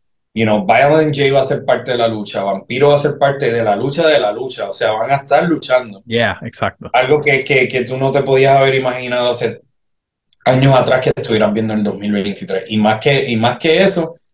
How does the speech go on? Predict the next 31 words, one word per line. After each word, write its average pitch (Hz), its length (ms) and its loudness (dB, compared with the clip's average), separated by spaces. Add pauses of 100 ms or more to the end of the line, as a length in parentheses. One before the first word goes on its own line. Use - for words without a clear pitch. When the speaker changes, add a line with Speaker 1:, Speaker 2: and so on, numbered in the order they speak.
Speaker 1:
vamos 139 300 4
a - 20 2
tener 139 300 2
a 135 120 2
Jerry 123 400 -2
Other, 104 360 0
el 104 180 -4
hijo 135 260 0
de 135 140 2
Jerry 131 300 0
Only, 139 420 -4
que 104 280 -8 (120)
también 107 400 2
es 120 140 -4
parte 120 300 0
de 117 40 4
los 113 180 2
Misfits, - 800 -8 (760)
con 120 180 2
su 117 200 0
maquillaje, 139 920 2
con 127 160 -4
su - 140 -8
personaje, 139 720 0
y 113 120 -4
va 113 80 2
a - 40 -2
estar 127 200 2
ahí 120 200 2
con 117 160 -4
nosotros. 107 500 -6